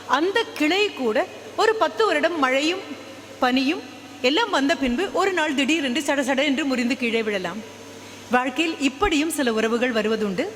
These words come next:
கிளைகளைப் போல மிகுந்த நம்பிக்கையோடு இறுக்கி பிடித்து கொண்டிருப்போம். ஆனால், ஒரு சில காரணங்களுக்காக அந்த கிளைகளும்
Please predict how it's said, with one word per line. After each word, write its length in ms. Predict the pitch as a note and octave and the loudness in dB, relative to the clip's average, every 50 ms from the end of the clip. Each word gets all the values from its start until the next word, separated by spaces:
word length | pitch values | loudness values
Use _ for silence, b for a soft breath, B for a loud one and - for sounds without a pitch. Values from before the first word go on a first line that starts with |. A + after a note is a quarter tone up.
| - - - - - - B B B B B B B - | -12 -14 -16 -16 -16 -16 B B B B B B B -2
கிளைகளைப் 480 | D#4+ F4+ G#4 G#4+ - F#4+ E4+ C#4+ - | 0 2 2 2 2 0 0 0 -2
போல 260 | - A3+ G#3 G#3+ C4+ E4 D#4 - - - - - - - - | -2 -2 -2 -2 -4 -6 -6 -10 -16 -16 -18 -18 -12 -4 0
மிகுந்த 340 | B3+ D4 D#4 E4+ F#4 A#4 | 2 2 2 2 2 0
நம்பிக்கையோடு 680 | A4 D#4+ C#4 C4 C4+ F#4+ C#4+ B3+ E4 E4 D4+ D4+ D#4 F4+ F#4 D4+ | 0 0 2 2 2 0 0 0 0 0 2 2 2 0 0 0
இறுக்கி 260 | C#4 D#4 D4+ - F4 | 0 0 0 -2 -4
பிடித்து 320 | C4+ D#4 D4 F#4 - G#4+ | -2 0 -2 0 0 0
கொண்டிருப்போம். 500 | - F#4+ D#4 C4+ C4 A#3 - C4 D4 F4 - - | 0 0 0 2 0 0 -2 -2 -4 -4 -4 0
ஆனால், 320 | A#3+ C4+ C#4+ D#4+ E4+ A4 G#4 - | 0 2 2 2 0 0 -2 -2
ஒரு 180 | - F#4+ A4+ A4 | 0 2 2 2
சில 200 | - G#4 F4 F#4+ | 2 0 -2 0
காரணங்களுக்காக 760 | - C#4 C4 C4+ D4+ E4+ F4 D#4 D#4 C4 - B3+ B3+ C4 D4+ | 0 0 0 0 0 0 0 0 0 0 0 0 0 0 0
அந்த 140 | D#4+ C#4 - - | 0 -2 -2 -2
கிளைகளும் 480 | - C4 B3+ B3+ C4 A#3 D4 F4+ G#4+ F#4+ | -2 0 0 0 0 0 0 0 -2 -4